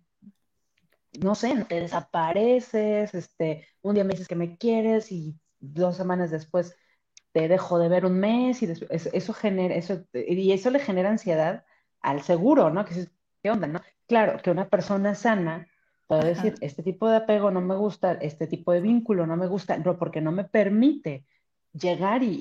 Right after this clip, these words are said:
Speaker 1: y vincularme contigo de la forma en la que yo me quiero vincular", y se despide, por supuesto, porque estamos hablando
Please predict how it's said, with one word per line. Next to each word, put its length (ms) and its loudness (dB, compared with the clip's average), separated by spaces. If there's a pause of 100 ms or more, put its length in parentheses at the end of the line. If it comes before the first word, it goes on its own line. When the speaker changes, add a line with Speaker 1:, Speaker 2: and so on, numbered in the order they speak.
(140)
Speaker 1:
y 40 -4
vincularme 600 0
contigo 380 -2
de 100 0
la 100 -8
forma 300 2
en 60 0
la 100 -4
que 120 -6
yo 80 -6
me 120 -8
quiero 220 -6
vincular", 520 -4
y 80 -10
se 80 -2
despide, 380 -2 (140)
por 140 -8
supuesto, 520 -12 (240)
porque 200 -4
estamos 340 -2
hablando 460 -2